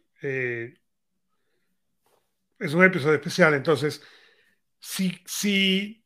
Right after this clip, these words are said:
tienen el chance de enviarnos cosas que han aprendido en el show, que han reco-, que, que les haya marcado en el show,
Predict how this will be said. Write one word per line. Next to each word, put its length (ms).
tienen 340
el 160
chance 840
de 160
enviarnos 840
cosas 440
que 180
han 100
aprendido 500
en 100
el 60
show, 520
que 140
han 120
reco-, 300
que, 280
que 100
les 140
haya 180
marcado 600
en 100
el 120
show, 600